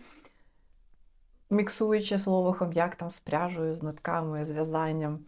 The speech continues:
і так далі. Але давайте подивимося глибше, що за цим ховається. Кажуть,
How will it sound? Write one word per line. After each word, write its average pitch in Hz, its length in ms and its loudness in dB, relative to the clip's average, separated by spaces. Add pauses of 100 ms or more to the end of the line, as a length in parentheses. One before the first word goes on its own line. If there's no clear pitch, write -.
(220)
і 165 80 2
так 160 240 0
далі. 156 280 2 (480)
Але 240 240 10
давайте 233 500 4
подивимося 202 800 2
глибше, 240 680 2 (220)
що 330 260 8
за 240 100 8
цим 254 320 6
ховається. - 580 2 (1800)
Кажуть, 302 520 4